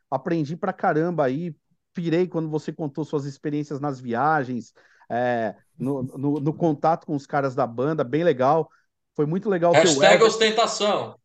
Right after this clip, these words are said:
Speaker 1: É, exatamente. Foi muito legal ter a estreia do Everton aqui, um cara que manja pra caramba também, tem muito conhecimento sobre música,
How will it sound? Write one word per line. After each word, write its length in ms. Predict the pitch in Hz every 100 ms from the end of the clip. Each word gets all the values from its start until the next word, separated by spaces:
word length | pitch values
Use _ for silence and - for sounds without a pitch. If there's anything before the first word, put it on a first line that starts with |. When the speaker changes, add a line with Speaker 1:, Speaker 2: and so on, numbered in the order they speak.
| _ _ _
Speaker 1:
É, 460 | 175 196 202 156 104
exatamente. 760 | 113 175 180 180 175 143 - - _ _ _ _ _ _ _
Foi 100 | 175
muito 240 | 165 196 214
legal 260 | 196 180
ter 140 | 180 196
a 40 |
estreia 380 | 170 - 170 170
do 220 | 160 143
Everton 380 | 151 170 151 139
aqui, 320 | 139 - 165
um 60 | 180
cara 180 | 165 165
que 160 | -
manja 320 | 151 156 170 165
pra 180 | -
caramba 520 | 165 - 135 135 151 131
também, 280 | 143 131
tem 160 | 151 160
muito 320 | 147 160 185
conhecimento 760 | - 165 156 - 139 139 143 131
sobre 320 | - 143 127
música, 600 | 117 139 170 160 170 156